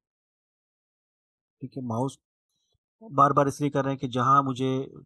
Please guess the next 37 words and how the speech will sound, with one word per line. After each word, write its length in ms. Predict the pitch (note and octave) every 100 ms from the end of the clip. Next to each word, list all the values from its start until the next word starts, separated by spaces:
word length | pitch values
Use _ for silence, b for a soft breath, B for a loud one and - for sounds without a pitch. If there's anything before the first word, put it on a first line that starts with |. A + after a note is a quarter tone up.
| C3+ C3
handle 280 | B2 B2+
नहीं 200 | C3 B2+
चाहिए 260 | B2+ B2 B2
वहाँ 160 | A#2 A2+
मैं 100 | A2+
इसको, 260 | A2 F3+ F#3+ - -
mouse 260 | A#2 A2+ A2
को 200 | - D#3+ E3+ _ _ _ _ _ _ _ _ _
click 140 | B2+ A#2
कर 180 | A#2+ A2
देता 200 | A#2+ D3
हूँ। 220 | E3 C#3
आ 40 |
जाके 300 | A2+ A#2 E3+ D3
देखिए 260 | A2+ G#2+
ये 120 | A#2 G#2+
drag 240 | A#2 B2
करा, 240 | - C3 C#3+ - _ _ _ _ _ _ _ _ _ _ _ _ _
तो 40 | B2+
जो 220 | A2+ D#3
मैं 120 | D#3 C#3+
design 360 | B2 B2+ D#3 D#3
create 360 | - C#3 D#3 D3+
कर 80 |
रहा 80 | D3+
हूँ 80 | D3+
मैं 60 | D#3
उसको 280 | D3+ - D#3
देख 200 | C#3 C3
रहा 100 | C3+
हूँ, 220 | D3+ E3+ G#3
आगे 240 | B2+ B2
नहीं। 160 | A2+ G#2 _ _ _ _ -
फिर 80 | C3
मैंने 280 | C3 C3+ D3 - _ _ _ _ _ _ _ _
click 200 | C#3+ C#3+ -
करा 220 | C#3+